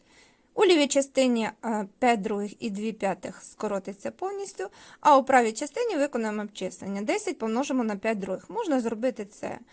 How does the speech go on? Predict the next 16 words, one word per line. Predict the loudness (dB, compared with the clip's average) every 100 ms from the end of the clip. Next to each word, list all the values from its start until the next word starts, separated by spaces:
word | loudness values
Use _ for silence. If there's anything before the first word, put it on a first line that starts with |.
| -20 -18 -8
як | -4
мінімум | -2 -2 -2 -4 -6
двома | -4 -2 -2 -6
способами. | -8 -8 -6 -4 -2 -2 -4 -8 _ _
Можна | -2 2 4
десять | 6 6 4 -4
помножити | -2 -2 -2 -4 -4
на | -4
п'ять | -4 -4 -2 -4 _
п'ятдесят | -6 -4 -4 -4 -4 -4
і | -4
розділити | -4 -2 -2 -2 -4
на | -6
два | -4 -4
двадцять | -2 -2 -4 -6
п'ять, | -8 -6 -8 -12